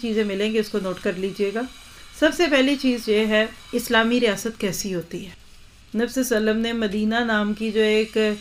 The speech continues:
آپ کہہ سکتے ہیں، ایک ایگزمپلری، مثالی قسم کی ریاست قائم کی۔ اس کے کیا basics تھے؟ بس آپ وہی basics اس پاکستان پہ لگا لیجئے،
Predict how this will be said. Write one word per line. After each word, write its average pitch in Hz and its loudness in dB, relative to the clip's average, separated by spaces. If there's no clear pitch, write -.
آپ 226 2
کہہ 269 4
سکتے 285 -2
ہیں، 285 0
ایک - -8
ایگزمپلری، 233 2
مثالی 233 2
قسم 269 2
کی 254 -2
ریاست 220 0
قائم 202 2
کی۔ 180 -6
اس 320 -4
کے 392 -4
کیا 392 -2
basics 233 2
تھے؟ 180 -6
بس 339 -2
آپ 240 4
وہی 262 6
basics 226 0
اس 226 -4
پاکستان 202 -4
پہ 214 0
لگا 214 4
لیجئے، 226 0